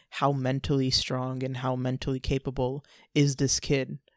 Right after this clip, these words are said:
How, like, what way are they going to, like, input this information? 'Cause, like, we turned out pretty all right. Like, we're both really hard workers. We both, even if we've made, like, mistakes in our path and,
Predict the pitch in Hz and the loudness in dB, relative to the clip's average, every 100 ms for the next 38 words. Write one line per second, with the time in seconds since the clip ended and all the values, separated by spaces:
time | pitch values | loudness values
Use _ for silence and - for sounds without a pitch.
0 | _ - 131 131 - - 131 131 131 147 | _ 0 4 4 0 -2 -4 -2 2 2
1 | 156 175 143 135 127 131 127 135 135 131 | 2 2 2 2 0 -2 -2 -4 -4 -4
2 | 135 131 127 - - - 123 - 143 135 | -4 -4 -6 -10 -16 -4 -4 -2 -2 4
3 | - - - 139 - 139 - 123 120 - | 4 4 0 -4 -2 -6 -8 -6 -6 -6
4 | 104 - - - 143 135 131 240 - 170 | -8 -12 -16 -14 -2 -2 0 -2 2 2
5 | 147 - - 127 131 95 117 - _ _ | 2 2 -2 0 -2 -2 -4 -6 _ _
6 | 123 131 127 143 156 147 135 135 139 175 | -6 -4 0 0 2 2 -2 -4 -6 -4
7 | 139 131 123 - - - 92 - - - | -2 -2 -4 -4 -8 -8 -8 -10 -12 -18
8 | - - 180 202 135 131 - - _ 151 | -20 -6 -2 4 6 4 0 -20 _ 6
9 | 147 143 143 127 127 127 123 - - - | 6 6 4 2 2 2 0 -6 -20 -20
10 | _ 139 - 127 - 127 - 131 127 - | _ -6 -2 -2 2 0 0 -2 0 2
11 | 131 123 131 131 | 2 0 -4 -4